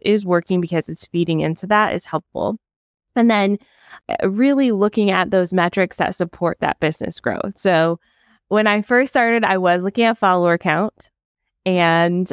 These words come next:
um, because that's a really easy metric to look at, how many followers do I have? And it feels so defeating, especially on platforms like Twitter and Instagram, where people follow you, then unfollow you,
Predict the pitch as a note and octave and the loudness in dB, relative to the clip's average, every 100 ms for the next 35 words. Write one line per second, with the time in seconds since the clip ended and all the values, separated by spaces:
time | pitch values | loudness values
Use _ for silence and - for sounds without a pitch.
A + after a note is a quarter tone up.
0 | - F3+ E3 D#3+ F3 G3+ G#3 G3+ G3 - | -2 0 2 2 0 0 0 0 -2 -6
1 | _ _ G3 E3 F3 F#3 F3+ F#3+ G3 G3+ | _ _ -2 0 0 0 0 -2 0 0
2 | D#3+ F3 G3 F3+ - F3+ D#3 D3+ C#3+ C#3+ | -2 -2 -2 -2 -2 0 0 0 -2 -2
3 | F#3 F3 F3 E3 D3+ D3+ D3+ C#3+ D3+ D3 | -2 -2 0 0 0 0 0 0 -2 -2
4 | C#3 C#3+ A#2 C#3 G3+ - A3 A#3 C4 B3 | -2 -2 0 0 0 0 0 0 -2 0
5 | A#3+ A#3+ - - G3 G3 G#3 G#3+ G#3+ G#3 | 2 0 -2 0 2 4 4 2 0 -4
6 | _ _ _ _ _ _ _ G#3 - - | _ _ _ _ _ _ _ -2 -2 -4
7 | G#3+ A3+ A3+ F3 F3 F3 - G#3 - A3 | 0 2 2 2 0 -2 -2 -4 0 -2
8 | G#3 F#3 F#3+ G3+ G3 F#3+ E3+ F#3+ F3 E3+ | 0 0 2 2 0 -4 -4 -2 -2 -2
9 | F3 - F#3 F3 E3+ E3 F3 F3+ F3+ E3+ | -4 -2 0 2 2 0 -4 -4 -2 0
10 | E3 F#3+ F3+ E3 A#3+ B3 G#3+ E3 D3+ D3+ | 0 -2 -4 -2 0 0 0 -2 -2 0
11 | F#3 A#3 F#3+ D#3 - - | 0 0 0 -2 -4 -14